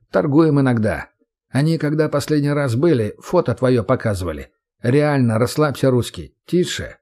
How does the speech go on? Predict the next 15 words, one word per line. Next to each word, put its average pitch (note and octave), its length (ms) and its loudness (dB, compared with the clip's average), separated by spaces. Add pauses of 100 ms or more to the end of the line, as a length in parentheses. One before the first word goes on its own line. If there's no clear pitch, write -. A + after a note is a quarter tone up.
(120)
мы B2+ 140 4
не B2+ 100 4
такие". B2+ 640 -2 (500)
"Никакие". B2+ 920 2 (400)
Я B2+ 160 4
покосился B2+ 540 0
на B2+ 120 2
парней A#2+ 340 2
у A2+ 60 0
карты, - 460 0 (240)
но D3+ 100 2
они D3 160 4
не D#3 140 4
проявляли C#3+ 500 2
агрессии. B2 560 0